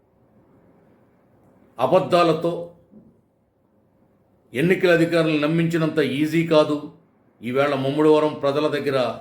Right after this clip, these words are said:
నువ్వు గెలిచి మళ్ళీ అసెంబ్లీకి వెళ్ళడం అని హెచ్చరిస్తున్నాను. అనేక సందర్భంలో మీకు, మిమ్మల్ని ఛాలెంజ్ చేశాను సతీష్ కుమార్ గారు.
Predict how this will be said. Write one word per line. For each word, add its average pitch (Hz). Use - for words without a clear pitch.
నువ్వు 123
గెలిచి 160
మళ్ళీ 139
అసెంబ్లీకి 135
వెళ్ళడం 131
అని 117
హెచ్చరిస్తున్నాను. 113
అనేక 196
సందర్భంలో 175
మీకు, 151
మిమ్మల్ని 135
ఛాలెంజ్ 147
చేశాను 127
సతీష్ 131
కుమార్ 104
గారు. 76